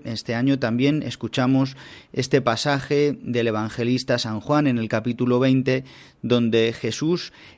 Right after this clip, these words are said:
en el primer día de la semana, dice, por la tarde estaban los discípulos escondidos, eh, muertos de miedo, y Jesús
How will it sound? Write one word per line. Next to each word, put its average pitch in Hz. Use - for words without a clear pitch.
en 113
el 107
primer 120
día 127
de 117
la 117
semana, 139
dice, 123
por 123
la 107
tarde 131
estaban 117
los 113
discípulos 131
escondidos, 151
eh, 110
muertos 139
de 135
miedo, 156
y 131
Jesús 151